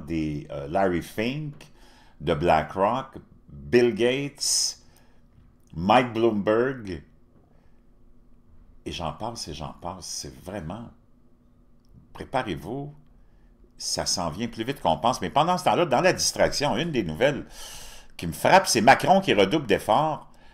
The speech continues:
sur un éventuel déploiement de l'otan en Ukraine, avant les négociations visant à combler le fossé avec l'Allemagne. C'est, c'est comme, Macron, il,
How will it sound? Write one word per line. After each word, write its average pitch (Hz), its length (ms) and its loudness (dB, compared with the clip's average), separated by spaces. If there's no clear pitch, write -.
sur - 240 -4
un 90 120 2
éventuel 139 540 0
déploiement 107 640 0
de 87 120 -2
l'otan 101 640 0
en 69 220 -10
Ukraine, 92 600 -8
avant 78 280 -2
les 90 100 -4
négociations 92 560 -4
visant 92 300 -6
à 92 60 -6
combler 85 320 -6
le - 60 -12
fossé 78 300 -10
avec 78 220 -8
l'Allemagne. 71 400 -10
C'est, - 180 -14
c'est - 220 -18
comme, 92 280 -12
Macron, 107 360 -6
il, 82 80 -8